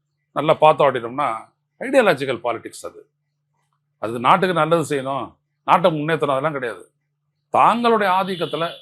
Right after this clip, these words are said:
அது இருக்கணும், அவ்வளவுதான். பாருங்க, மோடி என்ன பேசுறாரு பாருங்க. அங்க போய்,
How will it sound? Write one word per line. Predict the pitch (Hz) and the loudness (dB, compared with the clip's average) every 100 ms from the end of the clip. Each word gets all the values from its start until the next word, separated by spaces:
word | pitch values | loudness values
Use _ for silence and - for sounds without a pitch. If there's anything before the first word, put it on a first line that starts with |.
| _ _ _ _ | _ _ _ _
அது | 131 123 | -4 -2
இருக்கணும், | 127 | -2
அவ்வளவுதான். | 123 110 113 113 - _ _ _ _ _ _ _ _ _ _ _ | -4 -6 -6 -8 -12 _ _ _ _ _ _ _ _ _ _ _
பாருங்க, | 190 185 170 185 | 4 4 2 2
மோடி | 190 | 2
என்ன | 170 175 | 0 0
பேசுறாரு | 170 160 160 | 0 2 0
பாருங்க. | 151 147 | 0 -2
அங்க | 143 139 | -4 -4
போய், | 147 151 156 | -4 -6 -10